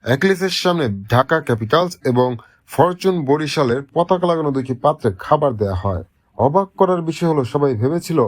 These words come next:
বিড়ালটি হয়তো বরিশালের পতাকা লাগানো পাত্র থেকে খাবার খাবে, কেননা বর্তমানে দুর্দান্ত ফর্মে আছে বরিশাল।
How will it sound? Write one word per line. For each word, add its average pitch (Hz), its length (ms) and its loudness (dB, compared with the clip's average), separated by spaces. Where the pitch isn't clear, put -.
বিড়ালটি 139 440 0
হয়তো 127 340 0
বরিশালের 170 500 2
পতাকা 170 300 0
লাগানো 151 180 0
পাত্র 143 280 -4
থেকে 131 200 0
খাবার 175 240 0
খাবে, 113 220 -2
কেননা 131 300 0
বর্তমানে 156 380 -2
দুর্দান্ত 147 400 -2
ফর্মে 170 360 0
আছে 107 180 -4
বরিশাল। 110 580 0